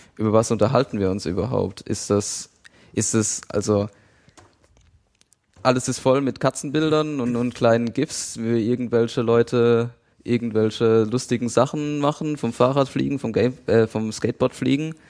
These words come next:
Aber ist überhaupt die Kunst, und ich will hier jetzt wirklich von, von nicht nur, ähm, nicht nur irgendwie Populärkultur, Kunst,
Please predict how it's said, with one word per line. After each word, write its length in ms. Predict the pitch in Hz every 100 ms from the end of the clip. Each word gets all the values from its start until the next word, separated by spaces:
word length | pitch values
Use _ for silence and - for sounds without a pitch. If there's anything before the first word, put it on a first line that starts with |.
| - - _ _
Aber 240 | 120 113 107
ist 240 | 123 -
überhaupt 400 | 113 110 120 -
die 80 | 110
Kunst, 500 | - 151 156 - -
und 160 | 110 98
ich 320 | - - - _ _ _ -
will 100 | 117
hier 100 | 117
jetzt 180 | 110 127
wirklich 340 | 127 113 -
von, 380 | 117 110 110 104
von 720 | 107 107 107 101 92 80 -
nicht 520 | 98 110 - - -
nur, 580 | - 113 107 101 85 - - _ _ _ _ _ _ _ _ _ - - _ _ _ _ -
ähm, 300 | 110 107 110
nicht 180 | 110
nur 220 | 117 110 92
irgendwie 320 | 104 110 110
Populärkultur, 880 | - 107 110 123 123 110 120 117 117
Kunst, 640 | 120 120 123 - -